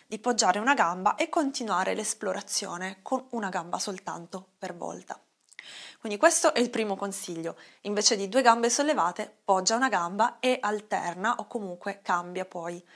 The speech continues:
il, eh, il lavoro. Secondo consiglio, un sacco di esercizi del Pilates, soprattutto del, eh, esercizi originari, eh, di repertorio,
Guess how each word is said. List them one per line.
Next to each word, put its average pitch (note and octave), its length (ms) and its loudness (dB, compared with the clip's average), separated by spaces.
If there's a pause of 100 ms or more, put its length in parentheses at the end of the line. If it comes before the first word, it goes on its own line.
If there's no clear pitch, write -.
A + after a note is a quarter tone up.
(280)
il, F#3+ 260 -4
eh, F3+ 640 2
il G3 120 -4
lavoro. F3 460 -4 (920)
Secondo G#3 600 6
consiglio, F3+ 640 -6 (640)
un G4 140 6
sacco C4 440 8
di A#3 320 -2
esercizi B3+ 800 2
del F#3 520 8
Pilates, G3+ 420 6
soprattutto G#3 460 -2
del, F#3+ 360 0
eh, G3+ 300 -8
esercizi G#3 460 -4
originari, G3 720 2
eh, F3 600 -4
di F#3+ 140 -2
repertorio, F3+ 960 0